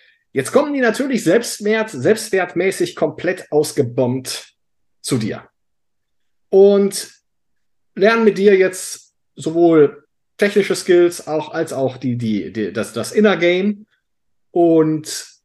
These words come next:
haben die ersten Erfolge. Und da, glaube ich, ist doch eine Riesengefahr, sobald jetzt, sag ich mal, die sich so in den sieben, achter, neuner, sagen wir mal sieben, achter Bereich vorarbeiten, dass da dann schon,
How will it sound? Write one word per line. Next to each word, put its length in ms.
haben 160
die 60
ersten 260
Erfolge. 540
Und 160
da, 160
glaube 220
ich, 60
ist 140
doch 120
eine 120
Riesengefahr, 720
sobald 380
jetzt, 160
sag 160
ich 120
mal, 180
die 100
sich 240
so 160
in 140
den 340
sieben, 300
achter, 280
neuner, 480
sagen 180
wir 120
mal 40
sieben, 200
achter 260
Bereich 340
vorarbeiten, 840
dass 300
da 380
dann 260
schon, 560